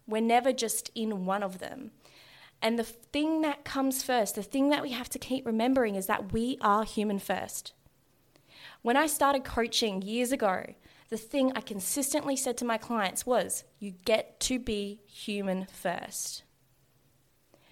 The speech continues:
I think because we only see the glory on social media, we expect ourselves to be there.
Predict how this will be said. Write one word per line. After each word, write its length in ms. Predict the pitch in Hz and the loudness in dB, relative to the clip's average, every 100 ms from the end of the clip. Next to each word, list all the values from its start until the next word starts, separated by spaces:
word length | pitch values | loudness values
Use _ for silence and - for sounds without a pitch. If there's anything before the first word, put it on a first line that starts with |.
| - - | -20 -4
I 80 | 226 | -2
think 260 | 233 302 294 | 2 0 0
because 380 | 330 302 277 269 | -2 0 0 2
we 140 | 240 | 2
only 300 | 226 233 233 | 4 2 0
see 360 | - - 220 214 | 0 -2 -2 -2
the 80 | |
glory 420 | 180 190 196 208 202 | -2 0 0 0 0
on 100 | 196 | -2
social 440 | 208 190 - 190 | 0 0 0 0
media, 360 | 185 185 220 277 | 0 0 2 2
we 200 | 226 202 | 0 -2
expect 480 | - - 240 240 | -2 0 0 0
ourselves 560 | 247 226 - 220 214 - | -2 0 2 2 2 -2
to 100 | - | -8
be 400 | 180 - 214 233 | -6 0 0 0
there. 440 | 214 175 - - | -2 -2 -4 -10